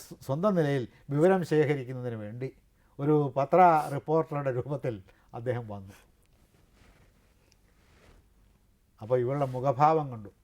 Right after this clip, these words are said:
സഹോദരിയുടെ, അവളുടെ രൂപവും കണ്ടു. അപ്പോൾ അവൾ സുന്ദരിയായിട്ട് നിന്ന് വിലസിക്കൊണ്ടിരിക്കുകയാണ്. ഇത് തീരെ പിടിച്ചില്ല. അതിനല്ലല്ലോ പറഞ്ഞയച്ചത്. ഒരു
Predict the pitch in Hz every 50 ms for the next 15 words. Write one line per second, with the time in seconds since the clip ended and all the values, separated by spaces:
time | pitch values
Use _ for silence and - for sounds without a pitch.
0 | _ _ _ _ _ _ _ _ _ _ _ _ _ _ _ - - 135 123 120
1 | 131 120 120 110 107 92 101 - _ _ _ _ - - - - - - 185 175
2 | 165 156 127 135 135 160 180 180 196 190 185 175 160 151 131 117 113 - _ _
3 | _ _ _ _ _ _ _ 135 156 160 160 175 175 - - 147 156 180 208 220
4 | 214 202 190 185 180 156 160 156 151 151 151 139 135 131 139 131 180 160 156 151
5 | 135 131 120 110 104 104 87 - _ _ _ _ _ _ _ _ _ _ _ _
6 | _ _ _ _ _ _ _ _ _ _ _ _ _ _ _ _ _ _ _ _
7 | - - _ _ _ _ _ - 127 120 110 123 123 120 107 110 110 107 123 107
8 | 92 85 _ _ _ 107 110 123 131 143 139 139 143 156 160 143 135 127 131 143
9 | 143 131 120 104 110 104 92 85 _ _ _ _ _ - 104 101 113